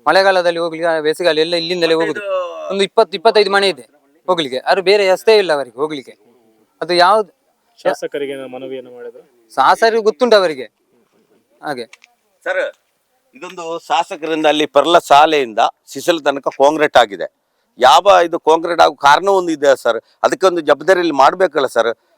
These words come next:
Speaker 2: ಇದು ಅರಣ್ಯ ಇದರಲ್ಲಿ ಆದ್ರೆ ಕಾಂಕ್ರೀಟ್ ಮಾಡುವ ಅಗತ್ಯ ಇಲ್ಲ. ಯಾರು ಇದಕ್ಕೆ ಗಮನ ಕೊಡುದಿಲ್ಲ. ಅವರಿಗೆ ದುಡ್ಡಿಗೆ ಬೇಕಾದ್ರೆ ಕಾಂಕ್ರೀಟ್ ಮಾಡ್ತಾರೆ, ಹೋಗ್ತಾರೆ ಸರ್. ಹಾ? ಮತ್ತೆ ನಮ್ಮಂತ ಬಡವರು ಇದ್ದಾರೆ ಸರ್. ನಾನಂದ್ರೆ ನನ್ನ ಊರು ಶಿಬಾಜೆ, ಇವರು ಪೆರ್ಲ,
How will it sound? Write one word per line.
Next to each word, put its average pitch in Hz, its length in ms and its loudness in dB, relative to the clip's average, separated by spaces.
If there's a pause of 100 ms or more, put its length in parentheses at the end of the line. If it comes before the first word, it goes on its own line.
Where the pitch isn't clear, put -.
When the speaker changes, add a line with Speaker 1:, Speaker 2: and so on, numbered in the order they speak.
(140)
Speaker 2:
ಇದು 143 140 4
ಅರಣ್ಯ 147 280 2 (260)
ಇದರಲ್ಲಿ 160 300 0
ಆದ್ರೆ 151 240 0
ಕಾಂಕ್ರೀಟ್ 147 360 0
ಮಾಡುವ 139 260 2
ಅಗತ್ಯ 135 240 -2
ಇಲ್ಲ. 117 120 0 (380)
ಯಾರು 190 600 6
ಇದಕ್ಕೆ 151 340 -10
ಗಮನ 135 260 -4
ಕೊಡುದಿಲ್ಲ. 113 260 0
ಅವರಿಗೆ 180 380 0
ದುಡ್ಡಿಗೆ 160 260 -4
ಬೇಕಾದ್ರೆ 160 240 4
ಕಾಂಕ್ರೀಟ್ 156 400 0
ಮಾಡ್ತಾರೆ, 147 360 0
ಹೋಗ್ತಾರೆ 120 480 -2
ಸರ್. 78 120 -20 (880)
ಹಾ? 170 60 0
ಮತ್ತೆ - 840 -6
ನಮ್ಮಂತ 156 420 2
ಬಡವರು 175 460 4
ಇದ್ದಾರೆ 147 280 2
ಸರ್. 117 260 -2
ನಾನಂದ್ರೆ 165 360 2
ನನ್ನ 151 240 2
ಊರು 180 240 2
ಶಿಬಾಜೆ, 165 520 2
ಇವರು 151 160 -8
ಪೆರ್ಲ, 151 300 0